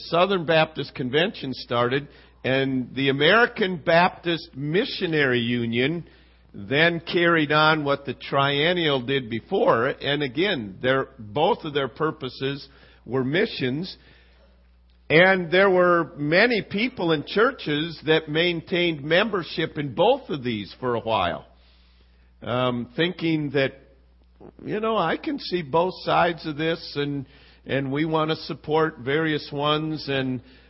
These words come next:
um, each of the churches held their, their various, again, the churches were independent, held their various connections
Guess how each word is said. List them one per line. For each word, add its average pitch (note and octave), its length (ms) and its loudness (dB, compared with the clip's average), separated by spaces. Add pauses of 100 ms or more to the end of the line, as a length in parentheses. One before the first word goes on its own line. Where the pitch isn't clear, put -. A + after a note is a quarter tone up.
(120)
um, B2+ 640 2 (1080)
each F3+ 320 0
of F3 100 0
the D#3 100 -4
churches E3+ 640 -2
held D3 360 2
their, C#3+ 420 2 (280)
their B2 240 -2
various, C#3+ 720 0 (120)
again, C3 480 -2
the A#2 100 -4
churches C3+ 580 -8
were B2+ 160 -4
independent, C#3 680 -4
held C3 260 0
their B2+ 140 0
various B2 480 -2
connections B2+ 640 -4